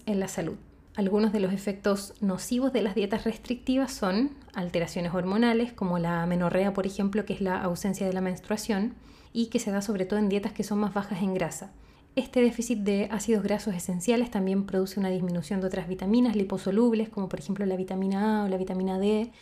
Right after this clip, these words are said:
lo cual acarrea también efectos negativos a nivel óseo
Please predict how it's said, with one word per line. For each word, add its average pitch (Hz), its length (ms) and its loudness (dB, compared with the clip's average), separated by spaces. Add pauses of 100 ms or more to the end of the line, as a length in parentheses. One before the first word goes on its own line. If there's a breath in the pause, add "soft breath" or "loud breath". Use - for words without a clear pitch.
lo 180 180 0
cual 202 160 0
acarrea 202 360 2
también 196 280 2
efectos 208 380 -2
negativos 202 720 0 (460 loud breath)
a 196 160 -2
nivel 185 580 0
óseo 214 460 0